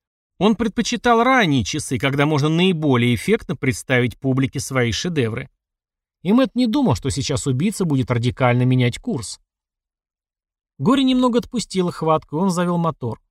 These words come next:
Оставалось надеяться, что стратегия Броуна наводнить улицы полиции даст результат. Джексону теперь было абсолютно все равно, кто возьмет Неона первым.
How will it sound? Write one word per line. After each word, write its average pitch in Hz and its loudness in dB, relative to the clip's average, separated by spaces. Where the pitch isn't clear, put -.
Оставалось 135 0
надеяться, 139 0
что - -8
стратегия 131 0
Броуна 147 2
наводнить 135 0
улицы 131 -2
полиции 156 -2
даст 123 -2
результат. 120 -4
Джексону 226 -2
теперь 220 -2
было 214 2
абсолютно 220 -4
все - -4
равно, 220 2
кто - -4
возьмет 127 0
Неона 131 0
первым. 113 -6